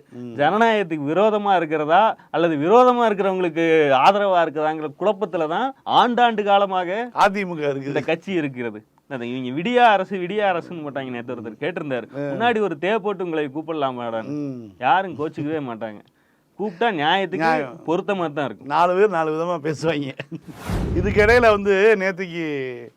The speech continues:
Speaker 1: கார்கே வந்து ஒரு தரமான சம்பவத்தை வந்து அங்க நடத்தியிருக்காரு பார்லிமெண்ட்ல. அதாவது, அஹ், பார்லிமெண்ட்ல வந்து காங்கிரஸ் கட்சியினுடைய மாநிலங்களவையினுடைய துணை
Speaker 2: நேற்றைக்கு வந்து லைவ் டெமோ டே.
Speaker 1: ம்.
Speaker 2: அதாவது, பார்லிமெண்ட்ல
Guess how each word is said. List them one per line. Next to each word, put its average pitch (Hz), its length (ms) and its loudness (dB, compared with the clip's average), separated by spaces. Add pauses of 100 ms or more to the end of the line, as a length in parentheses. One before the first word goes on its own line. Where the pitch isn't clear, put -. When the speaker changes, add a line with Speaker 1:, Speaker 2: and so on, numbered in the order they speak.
(100)
Speaker 1:
கார்கே 233 380 6
வந்து 180 220 -2
ஒரு 151 300 -2
தரமான 214 480 6
சம்பவத்தை 175 540 0
வந்து 143 200 -4
அங்க 135 180 -8
நடத்தியிருக்காரு 127 540 -8
பார்லிமெண்ட்ல. 127 580 -6 (260)
அதாவது, 196 800 6
அஹ், 139 460 -4 (120)
பார்லிமெண்ட்ல 180 520 2
வந்து 185 440 2
காங்கிரஸ் 190 360 2
கட்சியினுடைய 147 800 -2 (760)
மாநிலங்களவையினுடைய 185 720 4
துணை 170 240 0
Speaker 2:
நேற்றைக்கு 160 240 -4
வந்து 170 420 0
லைவ் 190 280 2
டெமோ 190 280 -2
டே. 120 280 -6 (380)
Speaker 1:
ம். 143 120 -4
Speaker 2:
அதாவது, 156 520 0 (320)
பார்லிமெண்ட்ல 170 1000 2